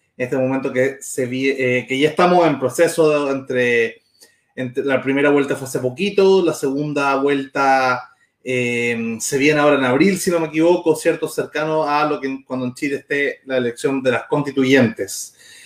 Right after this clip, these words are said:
Eh, tenemos historias similares entre Ecuador, ¿cierto? Y Chile, eh,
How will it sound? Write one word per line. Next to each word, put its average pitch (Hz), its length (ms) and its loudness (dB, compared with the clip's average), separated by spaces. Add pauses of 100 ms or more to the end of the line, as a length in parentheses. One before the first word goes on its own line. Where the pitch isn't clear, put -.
(200)
Eh, 131 400 4 (800)
tenemos 175 360 6
historias 170 320 4
similares 165 560 2
entre 156 240 -2
Ecuador, 143 680 2
¿cierto? 139 340 -4
Y 127 100 -4
Chile, 156 540 0 (360)
eh, 123 540 -2